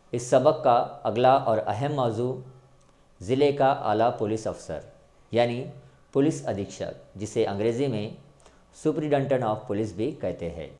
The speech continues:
आइए ज़िले के Superintendent of Police की जिम्मेदारी को समझने के लिए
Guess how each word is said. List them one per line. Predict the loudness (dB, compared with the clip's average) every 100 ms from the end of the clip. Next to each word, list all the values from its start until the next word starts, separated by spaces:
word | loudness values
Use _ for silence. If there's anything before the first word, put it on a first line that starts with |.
| _ _ _ _ -20 _ _ _ 0
आइए | 4 6 8 6 4 -4
ज़िले | -2 4 4
के | 6 2 2
Superintendent | -2 -2 0 0 2 2
of | 2 -2 -2
Police | -2 -2
की | -2 -4
जिम्मेदारी | -4 -2 4 4 4
को | 0
समझने | -4 -6 -2 0 0 0
के | -2 -2
लिए | -2 -2